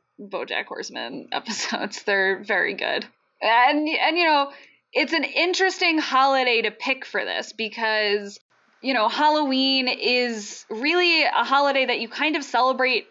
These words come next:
on your own with your own immediate family and friends rather than, like, Christmas or Thanksgiving or fourth of July or, or Valentine's Day where,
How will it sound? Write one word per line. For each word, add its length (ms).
on 180
your 200
own 280
with 160
your 200
own 260
immediate 560
family 480
and 140
friends 600
rather 460
than, 640
like, 640
Christmas 600
or 120
Thanksgiving 1040
or 480
fourth 260
of 80
July 800
or, 180
or 720
Valentine's 600
Day 200
where, 420